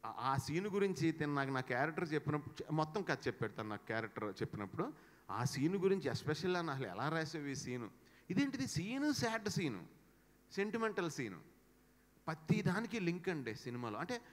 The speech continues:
ఈ లింకులు కూడా మళ్ళీ ఆర్టిఫిషియల్గా లేకుండా, ఐటమ్లు లేకుండా, న్యాచురల్గా సినిమాలో blend చేయాలి. చాలా, చాలా అద్భుతంగా చేసావు సందీప్, నిజంగా. నిజంగానే ఈ ఓటీటీకి మట్టుకి మీరు అందరూ కూడా ఆహాలో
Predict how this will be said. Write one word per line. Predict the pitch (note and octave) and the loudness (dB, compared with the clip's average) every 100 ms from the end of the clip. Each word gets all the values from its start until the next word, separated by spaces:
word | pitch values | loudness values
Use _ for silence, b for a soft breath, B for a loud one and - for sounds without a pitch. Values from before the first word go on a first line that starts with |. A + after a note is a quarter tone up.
| B | B
ఈ | F3 | -2
లింకులు | G#3+ A3 B3+ A#3+ | 0 0 -2 0
కూడా | A#3+ A#3+ | 0 0
మళ్ళీ | G#3 F#3 | 2 4
ఆర్టిఫిషియల్గా | E3 - G3 G3 G3+ G#3 | 4 2 -2 0 0 0
లేకుండా, | G3 G3 B3+ B3 | 0 -2 -2 0
ఐటమ్లు | B2 C3+ D#3+ E3 F#3 | 2 0 0 0 0
లేకుండా, | G3 G#3 C4+ C4 | 0 -2 -2 -2
న్యాచురల్గా | C#3+ B2+ C#3+ E3 D#3+ | 0 0 0 0 0
సినిమాలో | D#3 E3 F#3 G#3 | 0 0 0 0
blend | G#3 D3+ C#3+ B2+ | 0 -2 -4 -4
చేయాలి. | G#2 F2+ D2+ - B B B B - | -6 -6 -10 -16 B B B B 0
చాలా, | D3+ - - - | 4 4 2 0
చాలా | C#3 B2+ | 2 2
అద్భుతంగా | A#2 C#3 D#3 C#3 | 4 4 4 2
చేసావు | A2 G2 E2 - - - | 0 0 -4 -8 -12 -8
సందీప్, | G2+ F#2+ - | -6 -6 -6
నిజంగా. | G2 G2+ F2 - B B A2 | -6 -4 -6 -10 B B -4
నిజంగానే | C3 D#3+ D#3+ E3+ F#3+ | 0 2 2 0 0
ఈ | C#3+ C#3 | 2 4
ఓటీటీకి | B2+ C3+ C#3 C#3 B2+ B2 | 4 2 0 -6 -8 -6
మట్టుకి | A#2 C3+ F3+ C4 - - - - - B2 | -4 -2 -2 -2 -8 -20 -20 -20 -6 0
మీరు | A#2+ | 0
అందరూ | A2 B2 C3 | 2 2 2
కూడా | B2 A#2 F3 - | 2 2 0 2
ఆహాలో | G#2+ A2+ A#2 A2+ F#3+ | 0 2 -2 -2 -4